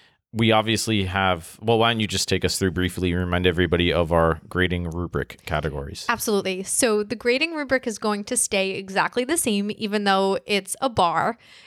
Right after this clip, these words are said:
Speaker 2: And the first one is atmosphere and ambiance.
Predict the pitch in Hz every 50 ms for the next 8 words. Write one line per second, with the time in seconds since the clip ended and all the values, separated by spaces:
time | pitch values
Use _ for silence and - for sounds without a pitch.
0 | - _ _ - 220 214 208 202 208 208 - 214 214 - - 269 262 277 262 -
1 | - - 185 - 214 233 - - 277 277 285 - - 202 190 190 190 190 185 180
2 | 185 202 247 247 -